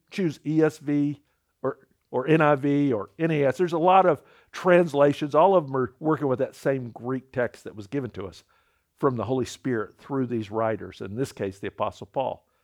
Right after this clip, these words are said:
But the truth of it that's there. And, and this is what I want us to grab, 'cause I think when we talk about reframing, it's like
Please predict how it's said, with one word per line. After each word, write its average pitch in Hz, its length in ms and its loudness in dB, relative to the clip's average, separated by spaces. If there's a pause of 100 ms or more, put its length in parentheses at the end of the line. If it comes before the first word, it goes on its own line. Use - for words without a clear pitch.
(720)
But 208 200 0
the 220 100 -4
truth - 680 -4
of 131 220 -4
it 113 240 -10 (280)
that's 127 240 -10
there. 104 280 -8 (1000)
And, 190 200 -10
and 202 120 0
this 269 140 2
is 285 80 -8
what 311 160 2
I 269 60 8
want 262 160 2
us 233 80 -6
to 233 80 -10
grab, 208 260 2
'cause 156 140 -2
I 208 80 6
think 214 280 -2
when 175 160 -4
we 240 80 -4
talk 277 120 2
about 208 200 2
reframing, 160 440 -2
it's - 120 -8
like 156 140 -4